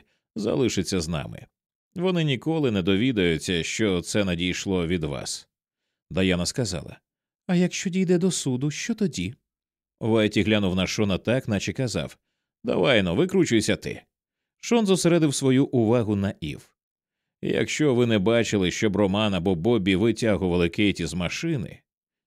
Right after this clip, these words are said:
"Ні". "Тоді окружний прокурор не наполягатиме, щоб будь-хто з вас двох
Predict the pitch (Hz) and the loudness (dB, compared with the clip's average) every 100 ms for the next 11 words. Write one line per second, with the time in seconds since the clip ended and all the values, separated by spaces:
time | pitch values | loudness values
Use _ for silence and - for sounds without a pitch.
0 | _ 190 156 123 131 _ _ _ _ _ | _ 0 0 0 -4 _ _ _ _ _
1 | - 180 170 139 143 113 143 123 120 - | -6 0 2 2 2 2 0 2 0 2
2 | 95 135 139 107 110 110 113 131 127 185 | 2 2 2 0 0 -2 -2 0 0 -2
3 | 151 82 78 82 - 123 113 104 104 87 | -2 -4 -2 -2 -2 0 0 0 -2 0
4 | 110 147 - - 101 76 73 90 123 98 | 0 0 0 -2 0 -2 -4 -4 -4 -6
5 | 82 95 170 - | -4 -2 -2 -4